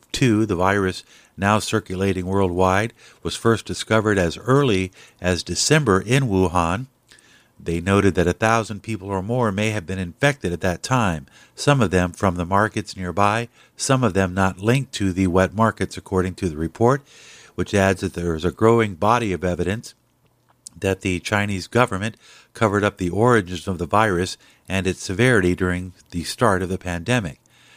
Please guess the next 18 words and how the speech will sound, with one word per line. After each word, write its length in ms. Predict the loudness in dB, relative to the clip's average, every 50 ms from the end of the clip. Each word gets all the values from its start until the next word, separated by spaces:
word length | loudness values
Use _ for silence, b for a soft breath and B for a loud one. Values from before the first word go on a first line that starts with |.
| b b
Human 300 | b -10 -6 -4 -4 -2
rights 320 | 0 0 0 0 -2 -2 -6
activists 560 | -8 -8 -8 -10 -12 -8 -6 -6 -6 -6 -6
have 200 | -6 -6 -4 -4
expressed 480 | -6 -10 -10 -6 -4 -4 -4 -4 -6 -10
concern 560 | -14 -12 -6 -4 -2 0 0 0 -2 -2 -6 B B B B B B B
about 300 | -4 0 0 0 0 0
how 240 | -2 -2 0 0 0
the 220 | 0 0 -2 -2
government 440 | -2 -2 -2 -2 0 -2 -2 -4 -6
of 60 | -6
China 460 | -6 -4 -2 -2 -2 -2 -2 -4 -4 -6 B B B B B B
has 260 | B -2 -2 0 -2
officially 480 | -4 -2 -2 -2 -2 -2 -2 -2 -2 -2
moved 420 | 0 2 4 4 4 4 2 0
to 120 | -4 -6
silence 560 | -4 -2 -2 0 0 0 0 0 -2 -4 -2 -2
doctors 560 | 0 0 0 -2 -2 -2 -2 -2 -2 -4